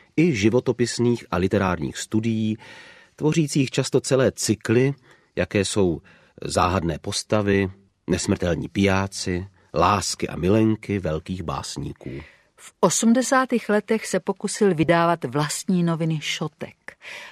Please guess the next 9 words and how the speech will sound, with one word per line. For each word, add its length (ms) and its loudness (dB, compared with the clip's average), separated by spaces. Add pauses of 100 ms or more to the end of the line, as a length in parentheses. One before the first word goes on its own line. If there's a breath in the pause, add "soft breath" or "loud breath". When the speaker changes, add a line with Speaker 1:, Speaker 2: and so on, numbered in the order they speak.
Speaker 2:
Do 180 0
nichž 400 0 (160)
výtvarně 680 -2
přispíval 840 -4 (160)
Mikoláš 760 -4
Aleš. 560 -8
Speaker 1:
Významný 880 2
byl 280 2 (100)
i 300 2